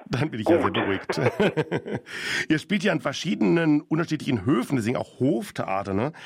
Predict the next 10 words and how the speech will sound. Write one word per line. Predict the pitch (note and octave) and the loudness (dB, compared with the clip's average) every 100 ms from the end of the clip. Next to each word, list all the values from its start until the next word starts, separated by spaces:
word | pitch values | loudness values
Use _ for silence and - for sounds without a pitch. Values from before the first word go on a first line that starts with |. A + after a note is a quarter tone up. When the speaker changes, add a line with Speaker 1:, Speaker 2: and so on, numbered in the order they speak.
| - - - - | -14 -12 -8 -6
Speaker 1:
Du | |
kennst | - A#2 E3 - | -2 -2 -2 -2
diese | C#3+ D3 | -2 -2
Art | - A#2 E3 | -4 -4 -4
des | D3+ - | -6 -8
Theaterspielens | A#2+ B2+ C3+ D3+ C3 | -6 -6 -2 -2 0
ja | C3 | -2
schon | B2+ D#3 | 0 0
ein | |
bisschen. | F3 F3 - F#3+ | 0 0 2 0